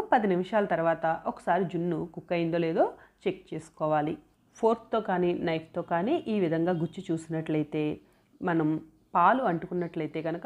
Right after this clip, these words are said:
మనకి ఇంకా జున్ను ప్రిపేర్ అవ్వలేదండి. చూసారు కదా, ఇంకా కాస్త పాలు అంటుకున్నాయి, జున్ను ఇంకా కుక్ అవ్వాలి. అందుకోసం మళ్ళీ మూత పెట్టుకుని మళ్ళీ కొద్దిసేపు కుక్ అవనివ్వాలి. ఇప్పుడు ఐదు నిమిషాల తర్వాత మళ్ళీ ఒకసారి చెక్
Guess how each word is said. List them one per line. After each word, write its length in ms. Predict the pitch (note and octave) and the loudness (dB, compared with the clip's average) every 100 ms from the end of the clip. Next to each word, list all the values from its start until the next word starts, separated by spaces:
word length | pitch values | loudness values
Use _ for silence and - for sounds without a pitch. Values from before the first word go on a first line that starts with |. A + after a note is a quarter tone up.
| B3 | -4
మనకి 180 | G3+ D3 | -4 -4
ఇంకా 160 | C#3+ D#3+ | -4 -4
జున్ను 200 | - D3+ D#3+ | -2 -4 -2
ప్రిపేర్ 340 | D3+ D#3 D#3 D3+ | -4 -2 -2 0
అవ్వలేదండి. 520 | D3+ D3+ D3 D#3+ A#3+ - | 0 -2 -2 -2 -2 -2
చూసారు 280 | G3 G3 F#3 | -4 -2 -2
కదా, 180 | F#3 A3+ G4+ - - - F#3 | 2 4 2 -2 -20 -6 -2
ఇంకా 160 | F3+ G#3+ | 2 2
కాస్త 300 | F3+ E3 - D#3+ D#3 | 2 0 0 -2 0
పాలు 220 | D3 D3 D3 | 0 2 0
అంటుకున్నాయి, 500 | D3 - D#3+ D#3 B3+ D4+ | -2 -4 -4 0 0 0
జున్ను 200 | E3 D#3 D#3 | 0 0 0
ఇంకా 180 | E3 E4+ - | 2 2 0
కుక్ 200 | - D#3+ | -6 -8
అవ్వాలి. 320 | C#3+ C#3+ C#3+ - _ E3 | -4 -2 -2 -6 _ -6
అందుకోసం 400 | E3 D#3+ D3+ F#3 D#3 | -4 -4 -4 -4 -2
మళ్ళీ 180 | D3+ E3+ | 0 2
మూత 160 | D#3+ D#3 E3 | 2 0 -2
పెట్టుకుని 400 | D#3+ - G#3 G4 - - - - | -4 2 6 6 4 -12 -18 -4
మళ్ళీ 180 | F3 G#3 F#3 | 0 0 -2
కొద్దిసేపు 480 | D3+ - D3+ D#3 F#4 F#4 | -4 -6 -10 -2 -2 -2
కుక్ 180 | - D#3 | -4 -6
అవనివ్వాలి. 460 | C3+ C#3 C3+ D#3 D3 _ _ _ _ _ _ _ _ _ _ - | -6 -4 -2 -4 -8 _ _ _ _ _ _ _ _ _ _ -2
ఇప్పుడు 220 | C#4+ G3+ E3+ F3 - | 0 2 0 -2 -2
ఐదు 120 | B3+ A#3+ | 0 0
నిమిషాల 280 | F#3 F#3 F3 E3 | 0 0 -2 0
తర్వాత 260 | E3 E3+ F4+ E4 | 0 0 2 2
మళ్ళీ 220 | E3 E3+ E3 | 0 0 -2
ఒకసారి 320 | D#3+ F#3+ B3+ D#4+ | -4 -8 -8 -6
చెక్ 160 | G3 | -10